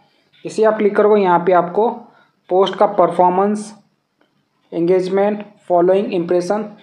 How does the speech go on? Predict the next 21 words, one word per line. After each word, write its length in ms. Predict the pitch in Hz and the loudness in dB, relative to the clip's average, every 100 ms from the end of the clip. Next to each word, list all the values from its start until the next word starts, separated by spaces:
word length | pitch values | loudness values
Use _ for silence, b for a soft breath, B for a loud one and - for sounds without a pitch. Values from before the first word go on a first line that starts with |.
| b b b b | b b b b
सब 320 | - 185 185 196 | -6 -4 -2 0
कुछ 160 | 208 | 0
देखने 300 | 175 170 180 | 0 0 -2
को 120 | 175 | -2
मिल 220 | 196 175 165 | -2 0 2
जाएगा। 440 | 156 131 127 - - _ _ _ _ _ _ _ _ _ _ _ _ _ _ _ _ _ _ _ _ _ _ _ _ _ _ _ _ _ - | 2 0 -2 -6 -16 _ _ _ _ _ _ _ _ _ _ _ _ _ _ _ _ _ _ _ _ _ _ _ _ _ _ _ _ _ -14
इसके 180 | - 226 | -2 2
बाद 160 | 240 | 4
यहाँ 180 | 220 196 196 | 4 2 4
पे 60 | |
आपको 240 | 208 202 214 | 4 4 0
नीचे 400 | 185 185 208 254 - - - | 0 0 0 0 -4 -8 -2
टूल्स 260 | 214 214 | 0 2
वाला 160 | 214 208 | 2 2
एक 120 | 208 | 2
ऑप्शन 320 | 196 180 208 196 | 0 0 -2 -2
देखने 240 | 185 196 | 0 -2
को 80 | 196 | 0
मिल 200 | 185 175 | 0 0
जाता 320 | 175 180 202 | 0 0 -2
है 140 | 226 | -2